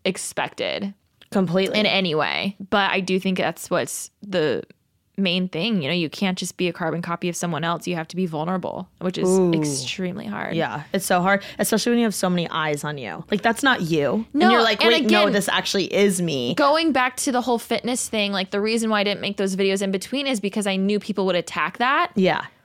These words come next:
Speaker 1: Where now I'm, like, I'm more mad at myself that I didn't because I was
Speaker 2: Mm-hmm.
Speaker 1: too scared to do that.
Speaker 2: Ooh.
Speaker 1: Where it's like people now when they're trying to reinvent themselves, they get that hate. They get people being like,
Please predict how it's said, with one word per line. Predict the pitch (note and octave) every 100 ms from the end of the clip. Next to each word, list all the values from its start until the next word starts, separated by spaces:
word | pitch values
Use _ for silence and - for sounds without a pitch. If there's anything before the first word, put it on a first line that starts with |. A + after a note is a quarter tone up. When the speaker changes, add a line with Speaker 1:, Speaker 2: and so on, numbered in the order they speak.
| _ _ _ -
Speaker 1:
Where | A3 A#3+
now | A#3 A#3
I'm, | B3+ B3+ - - - -
like, | A3+ G#3
I'm | A3
more | A3 A#3+
mad | B3+ A#3+
at | A#3
myself | G#3 G#3 G#3
that | G#3+
I | F#3+
didn't | F3+ F#3+ F#3+ C#4 C4+
because | B3 G#3+
I | G3
was | F#3
Speaker 2:
Mm-hmm. | D#3+
Speaker 1:
too | G3
scared | - - F#3
to | F3+
do | E3+ F3+
that. | E3+ - F2+ - _
Speaker 2:
Ooh. | F#3+ F#3+ E3 D3
Speaker 1:
Where | A#3 A#3+
it's | A3+ -
like | A3+ G3+
people | - B3+ B3 A3
now | G3 G#3
when | G#3
they're | G3
trying | F#3 A3 F#3+ G3
to | B3
reinvent | B3 C4 C4 A#3+
themselves, | C4 - C4+ A#3+
they | G#3+
get | G3+ A#3+
that | G3 -
hate. | G3 F3+ -
They | G#3+
get | G#3+ A3+
people | A#3 G#3+
being | G3+ G3
like, | F#3+